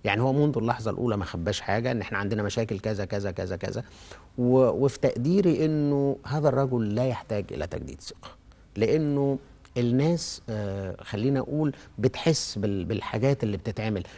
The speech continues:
الناس اللي كانت متضايقة في مصر الجديدة من الكباري الجديدة ومن هذه ال-، ال-، الحاجات اللي اتعملت، يعني خلينا نروح دلوقتي وناخد استطلاعات الناس،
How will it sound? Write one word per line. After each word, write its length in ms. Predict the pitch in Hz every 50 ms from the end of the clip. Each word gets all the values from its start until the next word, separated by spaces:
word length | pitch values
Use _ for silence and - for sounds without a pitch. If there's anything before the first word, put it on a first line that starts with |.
| - 107
الناس 240 | 135 160 170 -
اللي 100 | 160 139
كانت 180 | - 139 - -
متضايقة 320 | 123 113 135 135 127 82
في 120 | - - 113
مصر 200 | 110 - - 98
الجديدة 400 | 90 85 104 98 117 123 117 104
من 140 | 110 107 104
الكباري 360 | 95 - 113 107 120 117 110
الجديدة 420 | 98 87 104 98 117 120 117 113
ومن 300 | 110 107 107 104 110 104
هذه 340 | 107 120 127 107 113 107 110
ال-، 260 | 104 107 107 104 101
ال-، 460 | 101 98 - - 92 98 101 104 101 - - - - - -
الحاجات 440 | 110 - - 113 117 131 135 123 139
اللي 120 | 117 110
اتعملت، 360 | 95 104 110 135 143 143 139 139 - - -
يعني 260 | 110 90 92 113 117
خلينا 320 | 113 - 123 143 147 143 131
نروح 280 | 127 131 139 135 127
دلوقتي 340 | 110 113 117 135 135 - 127
وناخد 340 | 117 123 127 135 120 98 -
استطلاعات 480 | 107 - - 101 - 127 117 131 131 120
الناس، 240 | 113 120 120 -